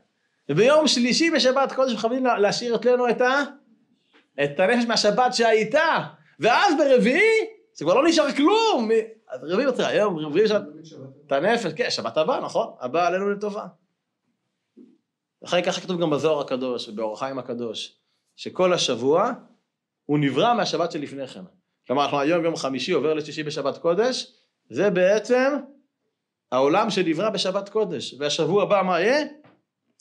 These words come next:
שהם מילואים, בעזרת השם, השבוע הבא הוא, הוא נברא מהשבת הבאה לטובה, ממחרתיים, משבת קודש.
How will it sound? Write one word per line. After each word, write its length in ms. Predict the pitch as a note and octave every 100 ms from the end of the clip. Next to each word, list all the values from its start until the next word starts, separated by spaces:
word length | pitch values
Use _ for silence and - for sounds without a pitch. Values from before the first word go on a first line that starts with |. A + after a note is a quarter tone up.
| -
שהם 220 | - A#2+
מילואים, 300 | B2+ G3 A#3+
בעזרת 180 | F#3+ G3
השם, 40 |
השבוע 280 | F#3+ F3 G3+
הבא 200 | F3 A3+
הוא, 420 | B3 B3+ D#4 - - _ _ -
הוא 120 | F3+
נברא 300 | A3 A3 D#4
מהשבת 380 | D4 C4 C4 C4
הבאה 300 | C4 B3+ C4
לטובה, 260 | C4 B3+ G#3
ממחרתיים, 720 | G3+ A3 A3+ G#3+ A#3 A#3 C4
משבת 300 | G3+ G3+ A3
קודש. 500 | - A3+ - - -